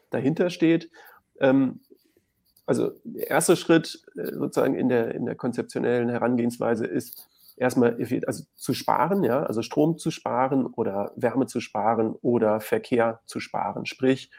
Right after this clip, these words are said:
muss ich überhaupt zur Arbeit fahren oder arbeite ich im Homeoffice? Muss ich überhaupt, äh, irgendwo hin? Kann ich das auch vielleicht digital erledigen oder so?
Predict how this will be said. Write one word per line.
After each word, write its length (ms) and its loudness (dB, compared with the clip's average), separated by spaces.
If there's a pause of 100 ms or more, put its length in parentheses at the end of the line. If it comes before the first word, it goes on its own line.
(140)
muss 140 6
ich 140 0
überhaupt 260 2
zur 140 0
Arbeit 260 4
fahren 320 0
oder 300 -4
arbeite 220 0
ich 40 -4
im 140 -2
Homeoffice? 560 0 (260)
Muss 160 2
ich 160 -2
überhaupt, 580 0 (120)
äh, 160 2
irgendwo 440 -2
hin? 380 4
Kann 160 -2
ich 80 -4
das 160 -10
auch 140 -8
vielleicht 320 -6
digital 400 -10
erledigen 440 -6
oder 200 -14
so? 260 -14